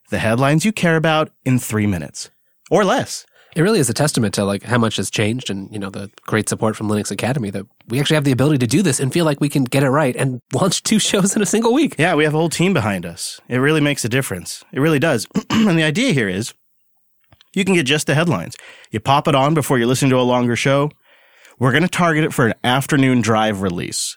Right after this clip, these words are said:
Speaker 1: So we, we, we closely monitor the news, and then we have a, a process we go through to select which goes into the headlines, and we'll try to get it out for your afternoon drive on the East Coast. How great.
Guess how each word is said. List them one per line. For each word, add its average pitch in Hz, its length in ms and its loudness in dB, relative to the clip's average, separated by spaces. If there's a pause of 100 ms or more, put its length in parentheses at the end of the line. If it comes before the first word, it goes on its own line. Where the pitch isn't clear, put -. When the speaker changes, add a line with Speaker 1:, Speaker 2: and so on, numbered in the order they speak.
Speaker 1:
So 131 220 2
we, 120 240 2
we, 120 460 0
we 107 100 0
closely 165 540 2
monitor 160 360 2
the 160 120 0
news, 101 400 -2 (880)
and 131 180 2
then 131 400 0
we 135 140 2
have 127 300 0
a, 98 300 -2
a 104 100 -4
process 170 520 0
we 180 140 0
go 127 160 2
through 123 160 0
to 107 80 -2
select 120 280 0
which 135 180 0
goes 139 200 2
into 147 100 2
the 143 80 2
headlines, 95 460 -2
and 101 80 -4
we'll 101 60 -4
try 139 220 0
to 143 60 2
get 143 120 2
it 117 40 0
out 110 140 0
for - 80 -8
your 98 120 -2
afternoon 123 380 2
drive 101 280 0
on 95 120 -4
the 90 80 -8
East 95 200 -8
Coast. - 340 -12 (920)
How 110 120 -4
great. 92 440 -10